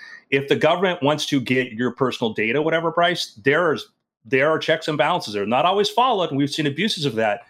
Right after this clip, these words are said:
And that's the issue is here, is to say, you, where do you trust? If you say, "Yeah, it's the same thing to me," I think you need to look at it more closely. So if I was a Chi-, if I was running a Chinese intelligence operation, I have access to ByteDance data. I wanna say, "Okay, how many,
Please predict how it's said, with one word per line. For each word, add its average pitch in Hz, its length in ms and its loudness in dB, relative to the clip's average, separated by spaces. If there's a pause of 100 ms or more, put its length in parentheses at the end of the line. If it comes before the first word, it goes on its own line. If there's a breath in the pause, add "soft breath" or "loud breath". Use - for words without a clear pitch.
(360 soft breath)
And 127 120 0
that's 151 260 0
the 160 120 2
issue 143 300 0
is 110 120 -2
here, 120 160 0
is 107 80 -4
to 123 100 -6
say, 123 480 0
you, 135 640 0
where 160 280 2
do 180 60 -2
you 160 100 0
trust? 151 280 2
If 135 80 -4
you 180 120 0
say, 170 260 0
"Yeah, 220 220 2
it's 175 140 -2
the 151 80 -2
same 175 260 -2
thing 220 240 0
to 170 80 -4
me," 208 340 -2 (380 loud breath)
I 151 80 2
think 170 160 -2
you 165 60 0
need 160 80 2
to 156 60 2
look 147 120 0
at 147 80 4
it 131 100 -2
more 131 100 2
closely. 208 460 0
So 147 220 0
if 143 80 0
I 226 200 2
was 240 220 -2
a 156 60 -8
Chi-, 180 320 0
if 147 100 -2
I 165 140 2
was 196 200 -2
running 160 280 2
a 143 80 -2
Chinese 139 340 -2
intelligence 131 460 -2
operation, 120 500 0
I 156 60 2
have 165 120 0
access 139 520 -2
to 120 120 -4
ByteDance 123 580 -2
data. 135 380 0 (460 loud breath)
I 285 160 4
wanna 240 220 2
say, 175 240 0
"Okay, 190 320 0
how 185 180 2
many, 233 220 -2